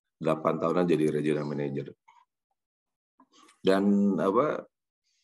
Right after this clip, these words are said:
tahun dua ribu dua puluh, saya, saya sering banget, saya selalu bilang sama Bu Elda, saya sering banget jadi, eh, the best-nya radio manager di, apa, eh, B C A Finance, nomor satu se-Indonesia.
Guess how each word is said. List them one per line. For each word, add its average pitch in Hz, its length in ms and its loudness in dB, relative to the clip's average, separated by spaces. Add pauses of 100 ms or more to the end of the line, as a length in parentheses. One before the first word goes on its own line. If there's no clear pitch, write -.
(140)
tahun 117 280 -2
dua 104 160 4
ribu 104 240 -2
dua 104 240 0
puluh, 113 760 -4 (1120)
saya, 101 480 -4 (200)
saya 143 200 -2
sering 143 280 0
banget, 131 240 -2
saya 151 120 -2
selalu 123 160 0
bilang 120 160 0
sama 113 80 -2
Bu 107 80 2
Elda, 101 240 0
saya 139 160 -4
sering 127 240 -4
banget 120 240 -2 (520)
jadi, 107 320 0 (600)
eh, 202 320 -4
the 104 120 -4
best-nya 110 400 0
radio 104 320 0
manager 101 440 -4
di, 92 560 -4
apa, 127 440 -10
eh, 87 240 -2
B 87 160 0
C 92 120 -2
A 87 80 -4
Finance, 92 600 -6
nomor 82 240 -8
satu 101 440 -4 (840)
se-Indonesia. 85 800 4